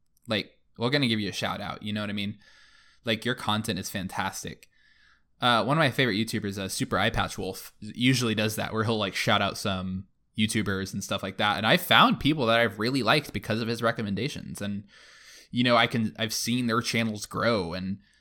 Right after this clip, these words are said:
but it's just like, man, like, I would love to get to that point, but I have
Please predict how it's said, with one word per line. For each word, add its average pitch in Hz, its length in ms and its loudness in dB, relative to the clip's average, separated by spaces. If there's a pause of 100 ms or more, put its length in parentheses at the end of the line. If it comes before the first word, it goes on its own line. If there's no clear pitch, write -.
(280)
but 147 100 4
it's 156 120 0
just 180 160 -2
like, 160 380 4 (720)
man, 120 360 2 (400)
like, 110 260 0 (240)
I 123 100 4
would 123 120 2
love 131 180 4
to - 80 -4
get 147 100 0
to 156 60 0
that 127 120 0
point, 151 240 0
but 123 80 2
I 120 80 4
have 113 420 0